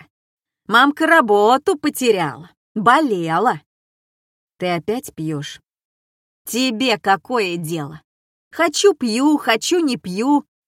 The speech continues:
Ты обязан мать содержать. Тебе деньги на голову падают. Бабки на имущество поди продал.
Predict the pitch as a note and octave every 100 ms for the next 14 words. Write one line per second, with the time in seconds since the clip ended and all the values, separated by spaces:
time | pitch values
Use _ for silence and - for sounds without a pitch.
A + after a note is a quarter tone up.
0 | _ _ _ _ _ - E3+ G3 F#3 A3+
1 | A#3+ G3 F#3+ F#3 F#3+ F#3 - F#3+ E3+ F3+
2 | D#3 D#3+ D#3+ D3 - _ _ _ - F3+
3 | G#3+ F#3+ C4 B3 A3+ G3 G3 G3 F#3 F#3
4 | F#3 F#3 D#3 F#3 E3+ D#3+ E3 D3 - -
5 | _ _ _ - D3+ G3 F3+ E3+ - F#3+
6 | F#3 F#3 F#3 F3+ E3 G3 F3+ - F#3+ D#3+
7 | F#3 D#3 F#3+ D#3 F3 D#3+ E3 E3+ E3 D3+